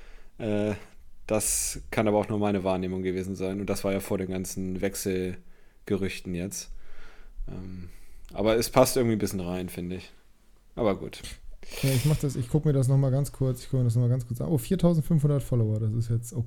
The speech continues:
Speaker 2: Gottes Willen.
Speaker 1: Viertausendfünfhundert?
Speaker 2: Das ist nicht so viel, ne?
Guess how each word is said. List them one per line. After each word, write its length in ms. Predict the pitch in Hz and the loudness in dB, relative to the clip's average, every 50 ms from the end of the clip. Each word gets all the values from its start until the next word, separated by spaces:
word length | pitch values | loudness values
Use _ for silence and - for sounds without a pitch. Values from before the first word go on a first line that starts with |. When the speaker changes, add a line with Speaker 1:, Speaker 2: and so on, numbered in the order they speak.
| - - | -4 -4
Speaker 2:
Gottes 420 | 117 - - - - - - - - | -4 -4 -4 -4 -8 -10 -10 -8 -4
Willen. 180 | 117 113 107 - | -4 -4 -4 -6
Speaker 1:
Viertausendfünfhundert? 1500 | - - - - - 185 202 208 202 - 120 135 151 139 123 120 - - 120 117 - 151 135 107 95 92 104 127 - - - - - - - - - - - - - - - | -10 -12 -12 0 4 6 6 6 4 2 2 2 2 2 0 -2 -2 -2 -4 -2 -2 -2 0 0 0 -2 -4 -8 -10 -14 -20 -20 -20 -20 -20 -20 -20 -18 -18 -18 -14 -10 -4
Speaker 2:
Das 120 | 131 117 | 0 2
ist 60 | 113 117 | 4 6
nicht 140 | 117 113 | 6 4
so 80 | 113 107 | 4 0
viel, 320 | 101 - 113 113 113 113 | -2 -2 0 0 2 2
ne? 120 | 120 123 | 2 0